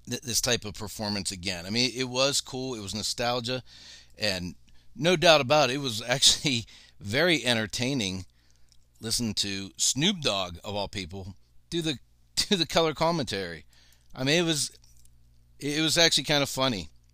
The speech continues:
It, it was enjoyable. But, uh, I think the only way I'd be interested in seeing Tyson do this again, and maybe the public would agree with me,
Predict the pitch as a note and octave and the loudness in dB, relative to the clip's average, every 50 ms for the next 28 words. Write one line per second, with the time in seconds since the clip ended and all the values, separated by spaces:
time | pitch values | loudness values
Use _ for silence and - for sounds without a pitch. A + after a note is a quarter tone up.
0 | - - - A2+ A#2+ A2 A2+ B2 B2 B2 B2 A2 A#2 A#2 G2+ A2+ A#2 A#2 G#2+ F2 | -16 -8 -4 -2 -2 0 0 -2 -2 -2 -4 -4 -4 -4 -2 -2 -2 -2 -2 -4
1 | F2+ E2 - - - - - - - - - - - - - A2 G#2+ G#2 F#2+ G#2 | -6 -12 -12 -14 -14 -14 -14 -14 -18 -20 -20 -20 -14 -4 2 2 4 4 4 2
2 | G2+ G2+ G2 F#2+ - - - - - - - - - _ - - _ _ _ - | 2 2 0 -2 -6 -10 -18 -20 -20 -20 -20 -20 -20 _ -20 -20 _ _ _ -20
3 | - - - D#3+ F3+ A#3 A#3+ A3 G#3+ G#3 G#3 G3 F#3 F#3 F3+ F3+ G3+ F3+ E3+ E3 | -8 0 4 6 6 8 8 8 8 8 8 8 8 8 10 10 8 8 6 4
4 | D#3 C#3 - - - D3+ D3+ C3+ - - D#3 D3+ D3 B2+ - D3 D3 C3 C#3 C3+ | 2 2 0 -2 -2 -2 0 2 2 2 2 2 0 4 4 4 4 4 2 0
5 | C#3+ C#3+ C3+ C#3 - - C3 A2+ B2 B2+ B2 B2+ B2+ C3 B2+ - - A2+ A2+ A#2 | 0 0 0 0 -2 -2 -2 0 0 2 2 2 2 0 -2 -4 -4 0 0 2
6 | A#2 A2+ B2 C3+ C#3+ C#3+ C#3 C3+ - - D3+ D3 C#3 D3 C#3 A2+ C3+ C3 B2+ A2+ | 4 6 6 6 6 6 2 0 2 2 2 4 4 2 0 -4 -4 -4 -4 -4
7 | G#2 B2 C3+ C3 B2 G#2 G#2 A2+ G#2+ A2 G#2+ | -2 -2 0 0 -2 -2 -2 -2 -2 -2 -2